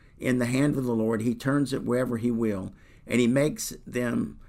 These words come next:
And, and, and when, and what happens here, uh, you'll see after point four, and I may have this portion of it a little out of place, but listen carefully to this.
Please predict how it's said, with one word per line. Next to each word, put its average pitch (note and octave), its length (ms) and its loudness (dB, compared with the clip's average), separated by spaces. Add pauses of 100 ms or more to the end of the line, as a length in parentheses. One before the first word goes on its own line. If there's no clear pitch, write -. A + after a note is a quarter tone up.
(200)
And, C3 260 0
and, B2+ 340 0
and B2+ 340 2
when, A3+ 520 4
and C#3+ 180 6
what A3+ 180 4
happens A#3 500 -2
here, A2+ 360 -2 (640)
uh, - 280 -2 (340)
you'll F3 360 2
see F#3+ 280 4
after F3 300 2
point D3+ 320 -2
four, F#3 280 2
and C#3 80 4
I C#3 60 4
may D#3+ 240 4
have D3+ 260 0
this C3+ 160 -2
portion D3 400 -2
of C3 140 0
it A#2+ 120 -4
a C3+ 60 -2
little D3 240 2
out C#3 160 0
of A#2 60 -4
place, E3+ 340 0
but - 140 -8
listen D3+ 320 0
carefully D#3 480 0
to G#2+ 100 -4
this. G2 300 -12